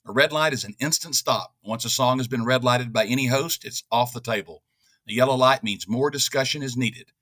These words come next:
And once the five essential tracks are finalized, you can listen to them as well as other songs we discuss on our companion Spotify playlist, which is linked to in the show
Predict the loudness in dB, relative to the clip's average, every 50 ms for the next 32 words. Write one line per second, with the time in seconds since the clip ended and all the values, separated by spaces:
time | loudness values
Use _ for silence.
0 | _ _ _ _ _ _ _ _ _ _ _ _ _ _ _ _ -6 -2 0 0
1 | 2 2 0 0 2 2 4 4 4 2 0 -2 -2 -2 -2 -2 -2 0 2 2
2 | 0 0 -2 -4 0 0 2 2 2 2 0 2 2 0 0 0 -2 -2 -2 -2
3 | -2 0 0 2 2 0 0 -2 -4 -4 -6 -4 -4 -2 -2 -2 0 0 0 0
4 | -2 -4 -2 -2 -2 -2 0 0 0 2 2 0 0 -2 -6 -6 -8 -6 -4 -4
5 | -4 -4 -4 -6 -6 -4 -4 -6 -6 _ _ _ -4 -2 -2 -2 -2 -6 -10 -6
6 | -4 -2 -2 -2 -4 -4 -4 -2 0 2 2 2 2 0 0 0 0 0 -2 -4
7 | -4 -4 -6 -8 -10 -10 -10 -12 _ _ _ _ _ _ -8 -6 -4 -4 -4 -4
8 | -4 0 0 0 0 0 -4 -10 -12 -12 _ _ _ -4 -2 0 2 2 2 0
9 | -2 -4 -8 -10 -10 -8 -6 -6 -4 -2 -2 -2 -2 -2 -4 -6 -8